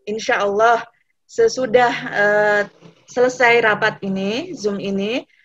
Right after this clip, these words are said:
eh, maka wali kelas semuanya akan, eh, nge-share, eh, rapot tersebut. Dan ada ketentuan dan titipan dari yayasan bahwa yang akan di-share adalah,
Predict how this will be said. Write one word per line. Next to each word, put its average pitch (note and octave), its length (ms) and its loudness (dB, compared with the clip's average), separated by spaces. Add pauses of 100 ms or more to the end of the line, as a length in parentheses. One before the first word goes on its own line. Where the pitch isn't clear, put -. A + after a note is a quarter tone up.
(320)
eh, G3 340 0
maka A#3+ 720 0
wali G#3 320 0
kelas A#3 460 -2
semuanya G3+ 680 -4
akan, G3+ 560 -4
eh, G3 400 -6
nge-share, A#3+ 480 -2 (560)
eh, G3 220 -4
rapot G3 340 -2
tersebut. G3 640 -4 (1080)
Dan G3+ 480 -2
ada F#3 240 -2
ketentuan A#3 960 0
dan G3 160 -2
titipan G#3 480 -2
dari G3 560 0
yayasan F#3+ 720 -4
bahwa G3 400 -2
yang F3+ 160 -2
akan B3+ 320 -2
di-share G#3+ 480 -6
adalah, F#3 480 -2